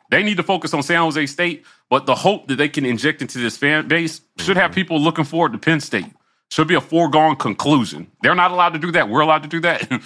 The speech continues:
Speaker 1: <laughs> They're never allowed to do that.
Speaker 2: <laughs> Yeah.
Speaker 1: But <laughs> I, I wanna see, I wanna see them go out there, do your job, give people hope, get people behind you. Um,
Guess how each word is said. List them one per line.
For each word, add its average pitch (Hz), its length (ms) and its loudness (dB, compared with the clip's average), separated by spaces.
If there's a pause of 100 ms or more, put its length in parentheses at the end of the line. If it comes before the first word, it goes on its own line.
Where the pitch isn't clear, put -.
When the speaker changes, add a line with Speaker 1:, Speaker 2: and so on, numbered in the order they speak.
(340)
Speaker 1:
<laughs> - 460 -6
They're 120 100 2
never 151 300 0
allowed 160 260 4
to 160 80 -4
do 135 180 2
that. 165 240 0 (120)
Speaker 2:
<laughs> 98 120 -4
Yeah. 80 160 -6
Speaker 1:
But 143 400 0
<laughs> - 60 -16
I, 156 680 2
I 160 180 4
wanna 160 240 0
see, 147 360 -2
I 139 120 4
wanna 165 200 0
see 160 260 -2
them 143 440 0 (560)
go 156 180 4
out 143 160 4
there, 135 140 2
do 123 120 0
your 147 100 4
job, 117 480 2
give 139 180 0
people 139 300 -4
hope, 113 320 -4 (280)
get 135 180 0
people 143 260 0
behind 107 420 2
you. 101 220 -6 (380)
Um, 104 420 2